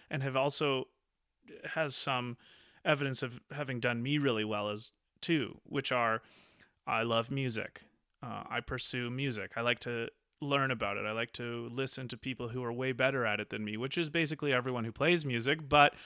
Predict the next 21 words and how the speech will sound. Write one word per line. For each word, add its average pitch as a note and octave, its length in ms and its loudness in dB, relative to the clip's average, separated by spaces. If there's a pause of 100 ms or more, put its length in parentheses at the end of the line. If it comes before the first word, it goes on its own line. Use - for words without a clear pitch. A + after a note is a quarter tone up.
(500)
I B2 120 0
still A#2+ 320 -6
learn, D#3+ 300 6
right? C#3+ 220 2 (380)
I A2+ 80 -6
love G#2+ 220 -4
to A2+ 120 -4
read. D3 440 0 (360)
Um, A#2+ 360 -4
these B2+ 260 -4
are, A#2 560 2 (380)
like, B2 180 -8 (220)
<laughs> D#3+ 120 2 (340)
all A#2 140 -2
the A2+ 80 -4
treasures, B2+ 640 2
right, A#2+ 280 2 (400)
in, A#2 400 -8 (340)
in A#2 160 -8
the A2+ 80 -6
library, A2+ 800 0